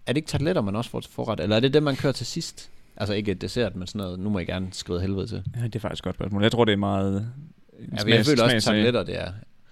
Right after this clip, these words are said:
Speaker 1: en klassiker til
Speaker 2: Jamen,
Speaker 1: sådan
Speaker 2: det,
Speaker 1: en.
Speaker 2: men det var det. Så var det, det var en reje tartelet
Speaker 1: Ja.
Speaker 2: her med rå-, brændt laks ovenpå.
Speaker 1: Brændt laks?
Speaker 2: Ja.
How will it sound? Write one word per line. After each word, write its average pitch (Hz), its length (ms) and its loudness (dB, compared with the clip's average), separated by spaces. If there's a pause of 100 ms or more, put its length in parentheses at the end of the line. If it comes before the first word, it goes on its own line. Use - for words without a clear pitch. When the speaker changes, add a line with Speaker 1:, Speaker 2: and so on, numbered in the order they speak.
(300)
Speaker 1:
en 101 140 -4
klassiker - 600 -2
til - 80 -16 (140)
Speaker 2:
Jamen, 120 180 6
Speaker 1:
sådan 113 140 -2
Speaker 2:
det, 123 80 -2
Speaker 1:
en. 120 60 -6 (220)
Speaker 2:
men 135 120 4
det 170 60 8
var 175 40 8
det. 190 160 4
Så 214 120 4
var 214 60 6
det, 175 260 2
det 180 60 4
var 196 60 6
en 180 100 2
reje 208 420 2
tartelet 156 360 4
Speaker 1:
Ja. 180 40 2
Speaker 2:
her 151 160 4
med 156 400 2 (180)
rå-, - 340 -8 (100)
brændt 151 260 2
laks 127 260 0
ovenpå. 113 380 0 (340)
Speaker 1:
Brændt 208 280 -6
laks? - 360 -10
Speaker 2:
Ja. 127 120 2